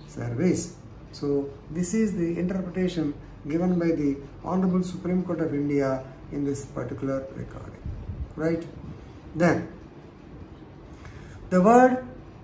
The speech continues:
refusal can be interpreted in synonym with the so-called unclaimed.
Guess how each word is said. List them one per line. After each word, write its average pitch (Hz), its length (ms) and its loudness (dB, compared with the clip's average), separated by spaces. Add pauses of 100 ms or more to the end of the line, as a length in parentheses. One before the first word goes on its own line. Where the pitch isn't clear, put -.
(120)
refusal 214 840 8 (220)
can 202 280 4
be 202 180 4
interpreted 185 840 2 (140)
in 220 220 6
synonym 202 600 6
with 208 220 6
the 247 500 4
so-called 175 560 2
unclaimed. 147 640 4